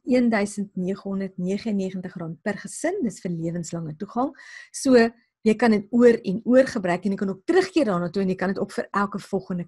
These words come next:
kind gebruik as jy wil. As jy belangstel, kan jy meer inligting kry by ovan punt com, vorentoe streepie drie, koppelteken in, koppelteken een, drie in een, koppeltekens in.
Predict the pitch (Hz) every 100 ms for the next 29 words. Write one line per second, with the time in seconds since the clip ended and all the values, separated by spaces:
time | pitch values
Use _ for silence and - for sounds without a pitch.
0 | - 165 - 160 147 151 - - 156 160
1 | 175 - _ _ _ _ - - - _
2 | - 269 277 233 233 277 - 330 359 359
3 | 240 220 190 190 202 214 202 202 196 196
4 | 190 190 180 - 226 233 220 196 175 156
5 | 254 277 320 - - _ _ 262 262 247
6 | - - 214 208 202 156 190 208 208 202
7 | - 185 175 175 160 - 214 196 190 180
8 | 175 180 214 226 _ _ 226 202 226 _
9 | - 214 208 214 196 226 202 - 214 202
10 | 190 180 190 175 - 202